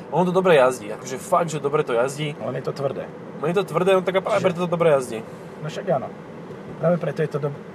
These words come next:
Speaker 1: V teréne si akože všetky, kompletne všetky platničky vyobímaš a vymačkáš a vytlačíš, ale, ale na normálnych cestách sa to ešte ako tak dá. Jakž takž.
Speaker 2: No dobre, počúvaj. Toto alebo Kona?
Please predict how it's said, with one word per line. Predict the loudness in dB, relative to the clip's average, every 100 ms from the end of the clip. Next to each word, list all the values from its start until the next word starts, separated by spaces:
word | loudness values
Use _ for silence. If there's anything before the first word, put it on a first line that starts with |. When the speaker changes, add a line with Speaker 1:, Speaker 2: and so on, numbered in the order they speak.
| -14
Speaker 1:
V | -4
teréne | 4 4 6 2
si | 2
akože | 0 0 -4
všetky, | -4 -6 -2
kompletne | 2 2 4 2 -2
všetky | -6 -4 -4 -4 -4 -8 -8 -8 -14 -14 0
platničky | 4 4 2 -8 -8 -8
vyobímaš | 0 2 2 2 4 4 2
a | 0 0
vymačkáš | 2 0 0 2 4 4
a | 0
vytlačíš, | 0 2 2 2 -8 -8 -12 -12 -12 -8
ale, | 4 6 8 6 4 4
ale | 2 2
na | 2 2
normálnych | 2 4 2 0
cestách | -6 -6 -6
sa |
to | -4 -6
ešte | -4
ako | -4 -4
tak | -2 -2
dá. | 0 0
Jakž | 2 0 2
takž. | 2 0 0
Speaker 2:
No | 0
dobre, | 0 0 -4
počúvaj. | -6 -4 -4 -4 -8 -16 -16 -14 -4
Toto | 0 4
alebo | 6 6 2
Kona? | 0 -2